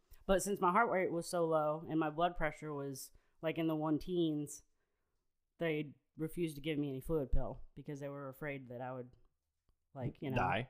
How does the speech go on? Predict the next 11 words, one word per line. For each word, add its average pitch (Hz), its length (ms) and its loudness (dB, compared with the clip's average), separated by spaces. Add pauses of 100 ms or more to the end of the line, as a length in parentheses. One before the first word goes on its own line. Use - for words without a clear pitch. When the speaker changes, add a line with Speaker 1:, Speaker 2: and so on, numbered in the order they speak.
Speaker 1:
Yeah. 139 220 -4 (180)
Speaker 2:
<laughs> 165 80 0 (800)
Speaker 1:
So - 140 -4
I 147 120 2
was, - 180 -6 (100)
I 143 80 2
was 156 120 -4
kinda 196 200 2
pissed - 240 6
about 131 240 0
it. - 80 -6